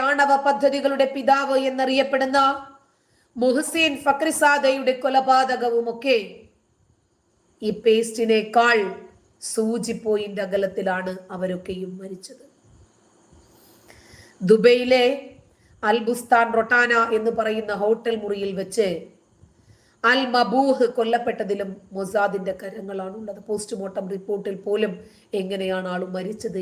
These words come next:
എന്ന് വ്യക്തമായിട്ടില്ല. ആയിരത്തി തൊള്ളായിരത്തി തൊണ്ണൂറ്റിയാറില് ഹമാസിന്റെ നേതാവായ യഹിയ ഇയാഷ്, ആ കൊലപാതകം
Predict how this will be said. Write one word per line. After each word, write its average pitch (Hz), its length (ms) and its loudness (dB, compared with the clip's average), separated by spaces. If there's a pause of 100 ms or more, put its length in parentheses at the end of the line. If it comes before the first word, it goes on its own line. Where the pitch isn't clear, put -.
(100)
എന്ന് 180 180 -10
വ്യക്തമായിട്ടില്ല. 208 720 -10 (2000)
ആയിരത്തി 196 300 2
തൊള്ളായിരത്തി 214 500 4
തൊണ്ണൂറ്റിയാറില് 220 800 2 (840)
ഹമാസിന്റെ 277 720 2
നേതാവായ 277 560 6 (160)
യഹിയ 285 300 0 (260)
ഇയാഷ്, 254 480 -2 (1900)
ആ 196 40 6 (100)
കൊലപാതകം 185 640 0